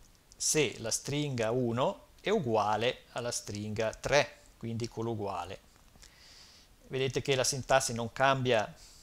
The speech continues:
praticamente niente dai valori numerici, l'unica cosa che cambia è il, il termine in mezzo, il termine di confronto, che qui è proprio uguale, mentre nei numerici sarebbe meno E Q.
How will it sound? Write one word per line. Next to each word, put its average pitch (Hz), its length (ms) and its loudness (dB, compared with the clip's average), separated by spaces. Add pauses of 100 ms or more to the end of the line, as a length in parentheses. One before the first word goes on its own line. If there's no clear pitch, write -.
(920)
praticamente 120 720 -6
niente 117 760 -2
dai 120 480 0
valori 117 420 -2
numerici, 107 540 -2
l'unica 139 260 -6
cosa 131 240 -4
che 220 140 0
cambia 101 480 -4
è 110 260 -2 (540)
il, 123 380 0
il 123 180 -8
termine 139 440 2
in 143 100 -2
mezzo, 120 340 2
il 120 80 -6
termine 131 300 -2
di 123 100 -2
confronto, 110 640 -6
che 120 140 -8
qui 131 200 -2
è 107 80 0
proprio 117 320 -4
uguale, 117 680 2 (280)
mentre 107 460 -10 (360)
nei 135 200 -8
numerici 117 580 -2
sarebbe 101 460 -4
meno 113 400 -2
E 127 240 -4
Q. 113 320 -6